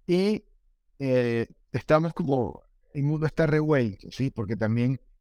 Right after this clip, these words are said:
eh, desde China se exportaba a Europa y eso pasaba por una carretera por Rusia y esa carretera no, no, no,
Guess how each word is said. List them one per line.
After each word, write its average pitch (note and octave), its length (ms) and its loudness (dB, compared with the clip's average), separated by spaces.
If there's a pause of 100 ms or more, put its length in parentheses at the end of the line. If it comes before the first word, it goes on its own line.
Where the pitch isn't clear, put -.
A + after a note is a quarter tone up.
(180)
eh, G2 380 -4
desde G#2+ 560 2
China E3 360 0
se B2 320 0 (140)
exportaba A#2+ 680 -2
a C#3+ 40 2
Europa D3+ 540 0 (400)
y B2+ 120 0
eso B2+ 160 -2
pasaba C3+ 340 2
por B2+ 160 -2
una C3 160 2
carretera B2 460 0
por - 180 -6
Rusia F3 340 -2
y C3 100 4
esa A#2 160 -2
carretera A2+ 380 0
no, A#2 120 2 (240)
no, A2+ 480 2 (300)
no, A2 260 -2